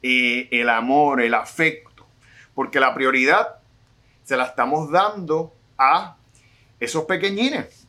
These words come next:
Y entonces hacemos de nuestros hijos el centro de todo, ¿verdad?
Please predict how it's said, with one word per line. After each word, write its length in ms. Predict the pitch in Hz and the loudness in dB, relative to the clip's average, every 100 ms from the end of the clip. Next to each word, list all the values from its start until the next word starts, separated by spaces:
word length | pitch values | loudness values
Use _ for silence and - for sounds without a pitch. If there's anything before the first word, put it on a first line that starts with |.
| - | -10
Y 60 | |
entonces 360 | 113 131 151 185 | -8 -6 -4 0
hacemos 420 | 180 - 208 202 | 2 2 -2 -2
de 80 | 202 | -4
nuestros 460 | 190 185 180 175 233 | -6 -6 -6 -4 -4
hijos 500 | 233 180 160 160 - _ _ _ _ | -4 -2 -2 -4 -14 _ _ _ _
el 200 | 131 127 | -4 -2
centro 800 | - 190 220 226 226 156 226 - _ _ | 0 0 0 -4 -2 -2 -2 -8 _ _
de 220 | - 127 | -4 -4
todo, 560 | 127 202 214 139 180 285 _ _ _ | -2 2 2 2 -2 -6 _ _ _
¿verdad? 560 | - 113 110 151 226 | -8 -6 0 0 0